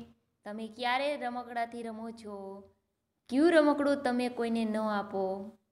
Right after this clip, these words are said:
તમારે કયું રમકડું જોઈએ છે, તમારા ભાઈ કે બહેનને કયું રમકડું ગમે છે અને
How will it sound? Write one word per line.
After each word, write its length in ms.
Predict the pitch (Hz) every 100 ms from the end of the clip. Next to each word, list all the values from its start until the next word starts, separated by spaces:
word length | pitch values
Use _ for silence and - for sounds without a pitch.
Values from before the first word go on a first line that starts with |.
| _ _ _ _ _ 202
તમારે 340 | 220 226 233 226
કયું 240 | 269 311
રમકડું 460 | 294 277 269 269 220
જોઈએ 340 | 214 208 214 214
છે, 240 | 214 196 190 196 196 - _ _ _ _ _ 190
તમારા 400 | 202 208 202 196
ભાઈ 260 | 196 202
કે 80 | 254
બહેનને 400 | 220 226 226 226
કયું 280 | 220 262 294
રમકડું 400 | 262 240 247 247
ગમે 260 | 208 208 208 208
છે 220 | 214 196 196 196 196 _ _ _ _ _ 196
અને 160 | 190